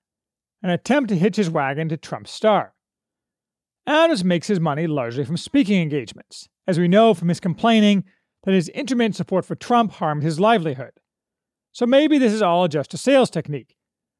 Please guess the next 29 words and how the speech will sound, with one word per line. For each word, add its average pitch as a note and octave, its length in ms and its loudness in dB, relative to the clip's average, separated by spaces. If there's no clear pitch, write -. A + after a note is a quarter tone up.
to - 80 -20
convince G3+ 440 2
buyers E3 720 2
that - 120 -10
even D4+ 280 2
if A#3+ 100 2
Adams F#3 420 0
is D3 80 -8
responsible E3+ 680 0
for - 100 -6
the D#3+ 80 -2
monster D3+ 340 -4
Trump, D#3+ 360 -4
his F#3+ 100 -4
power A3+ 420 4
is F3 100 -2
so - 320 2
great F#3 380 2
that F3+ 80 -4
it's E3 140 -4
worth G3+ 260 2
paying F3+ 280 -2
to E3+ 60 -2
hear C3 280 -8
what D3 140 -6
he C3+ 60 -6
has A#2 240 -12
to - 80 -16
say. G3+ 320 2